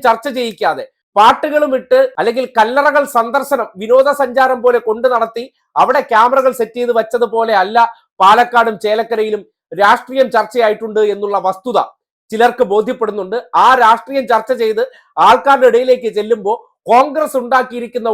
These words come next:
ഓളങ്ങൾ അത് മോൾ തട്ടിൽ ക്യാമറകൾക്ക് മുന്നിൽ മാത്രമേ നടന്നിട്ടുള്ളൂ.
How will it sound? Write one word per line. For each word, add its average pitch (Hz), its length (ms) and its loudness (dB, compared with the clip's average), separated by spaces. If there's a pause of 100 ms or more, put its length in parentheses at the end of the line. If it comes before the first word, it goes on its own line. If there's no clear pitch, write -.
(120)
ഓളങ്ങൾ 233 320 0 (380)
അത് 214 120 2 (240)
മോൾ 240 180 4 (100)
തട്ടിൽ 285 260 -2 (120)
ക്യാമറകൾക്ക് 269 640 2
മുന്നിൽ 240 240 -4 (120)
മാത്രമേ 226 360 -2 (120)
നടന്നിട്ടുള്ളൂ. 208 520 -4